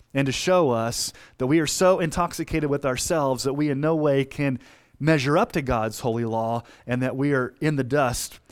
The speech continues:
utterly because we are, we're crushed <laughs> under that weight. So the law is like a mirror that shows us our warts and all, shows us how we've not obeyed perfectly.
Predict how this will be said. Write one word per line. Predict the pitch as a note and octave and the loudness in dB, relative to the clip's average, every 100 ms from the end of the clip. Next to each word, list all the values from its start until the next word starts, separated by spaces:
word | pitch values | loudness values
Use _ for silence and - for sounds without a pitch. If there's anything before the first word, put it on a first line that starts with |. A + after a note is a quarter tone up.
| - - | -14 2
utterly | D#3 D3 A#2+ G#2+ | 4 4 2 -2
because | G#2 A2+ B2+ A#2+ | -4 -4 -2 -2
we | A2 B2 | -2 -2
are, | A#2 G#2 _ | -2 -6 _
we're | B2 | -10
crushed | - - E3 G#2 - | -8 -2 -2 -2 -10
<laughs> | - C3+ | -10 -8
under | C#3 | -4
that | B2 B2+ A#2 | 0 0 0
weight. | C3 B2+ - - - _ _ _ _ _ _ _ _ - - - | -2 -2 -4 -14 -20 _ _ _ _ _ _ _ _ -20 -20 -8
So | - F3+ | 0 4
the | E3+ | 4
law | F3+ A#3 | 4 2
is | A3+ | 2
like | G3+ F3+ | 0 4
a | D#3 C#3 - | 4 4 -2
mirror | C#3+ F3 D#3 | -2 2 4
that | C3 | 2
shows | C3 D#3+ D#3+ C#3+ | 2 2 2 0
us | C#3+ | -2
our | C3+ | -2
warts | B2 C#3+ D#3 - | 0 0 0 -2
and | C#3+ | -4
all, | G#2 E2 - _ _ _ _ | -4 -8 -16 _ _ _ _
shows | - - E3+ F3+ | -12 0 2 2
us | F3+ | 0
how | E3+ C#3+ | -2 0
we've | C#3 | 0
not | B2 C3+ D3 | 0 0 0
obeyed | C#3 A#2+ B2 - | 0 0 -2 -4
perfectly. | F3 - A2 E2+ - | -6 -6 -10 -14 -20